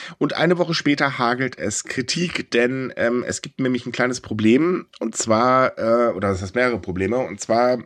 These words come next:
stellen sich Experten, äh, vor allen Dingen eine Frage, können ehemalige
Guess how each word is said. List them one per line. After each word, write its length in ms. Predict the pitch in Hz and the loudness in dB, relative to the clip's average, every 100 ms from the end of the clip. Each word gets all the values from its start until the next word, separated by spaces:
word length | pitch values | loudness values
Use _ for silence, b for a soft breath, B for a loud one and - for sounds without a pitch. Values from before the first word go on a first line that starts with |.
| - - - | -12 -18 -8
stellen 300 | - 120 123 | 0 0 2
sich 380 | 123 117 - - | -2 -4 -10 -14
Experten, 760 | - - 123 123 127 123 120 | -12 -4 -4 -4 -6 -6 -8
äh, 220 | - 98 107 | -4 -4 -4
vor 140 | - | -4
allen 80 | 123 | -4
Dingen 120 | 117 | -2
eine 140 | 117 | -2
Frage, 440 | 110 - 107 123 123 B B B - | -2 0 2 4 2 B B B -8
können 440 | - 147 170 196 - _ _ | -2 0 0 -4 -12 _ _
ehemalige 880 | 131 143 139 131 123 127 120 117 | 2 2 2 0 2 4 4 4